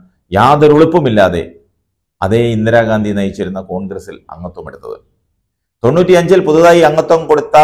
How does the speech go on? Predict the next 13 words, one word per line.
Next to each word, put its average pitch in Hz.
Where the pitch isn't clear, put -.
മുന്നൂറ്റി 156
തൊണ്ണൂറ്റാറ് 151
അംഗങ്ങൾക്ക് 123
മെമ്പർഷിപ്പോ 127
മറ്റു 117
കാര്യങ്ങളോ 110
ഒന്നും 110
ഉണ്ടായിരുന്നില്ല. 80
പകരം 135
ക്രമ 127
നമ്പറായിരുന്നു 101
അംഗത്വം. 78
സത്യത്തിൽ 170